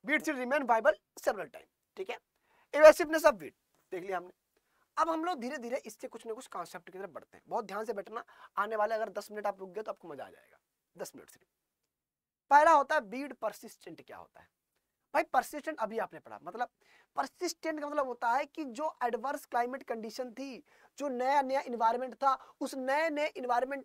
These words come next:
में अपने आप को अडॉप्ट करने का जो पोटेंशियल है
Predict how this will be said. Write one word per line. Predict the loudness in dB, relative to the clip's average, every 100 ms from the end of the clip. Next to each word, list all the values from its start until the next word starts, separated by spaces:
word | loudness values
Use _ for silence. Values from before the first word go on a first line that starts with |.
| -6
में | -4 -4
अपने | -6 -8 -8 0
आप | 0 0
को | -6
अडॉप्ट | -2 -2 8 10 10 6
करने | -4 -2 -2 -2
का | -2
जो | -4
पोटेंशियल | -8 -10 -4 -4 -6 -6 -4 -4
है | -8 -16